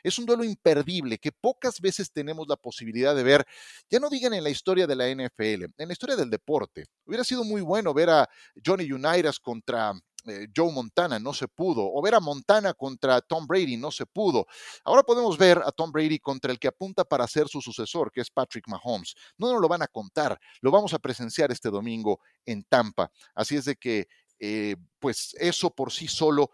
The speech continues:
vende mucho de un partido imperdible entre el mejor de la historia y el que es el mejor en la actualidad. Mm,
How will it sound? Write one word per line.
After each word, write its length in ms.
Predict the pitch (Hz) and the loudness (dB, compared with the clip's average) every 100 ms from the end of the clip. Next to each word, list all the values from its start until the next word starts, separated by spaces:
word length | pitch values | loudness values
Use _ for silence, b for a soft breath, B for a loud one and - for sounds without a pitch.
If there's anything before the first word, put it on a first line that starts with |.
| b b | b b
vende 480 | - 175 185 165 135 | 0 2 2 0 -2
mucho 420 | 123 151 139 - | -2 -6 -6 -8
de 80 | 98 | -8
un 80 | 135 | -4
partido 520 | 135 120 139 131 120 | -4 -2 -2 -2 -2
imperdible 840 | - 196 214 143 120 135 156 160 160 B B | -4 -4 -4 -2 -2 0 -2 -2 -6 B B
entre 240 | 123 131 | -8 -4
el 80 | 131 | -4
mejor 280 | 120 - 165 | -4 -4 -2
de 80 | 147 | 0
la 80 | |
historia 480 | 117 - 139 135 135 b b | -2 -2 -2 2 0 b b
y 280 | 151 147 - | -6 -6 -6
el 220 | 117 117 | -8 -10
que 360 | - 117 104 98 _ - | -6 -2 -2 -2 _ -2
es 200 | 170 160 | -2 2
el 120 | 147 | 0
mejor 380 | 127 120 156 139 | 0 -2 2 2
en 120 | 127 | 0
la 80 | 110 | -2
actualidad. 640 | 104 - 107 98 87 82 _ b b _ _ - | -4 -4 -4 -4 -4 -6 _ b b _ _ -20
Mm, 300 | 135 127 | -18 -18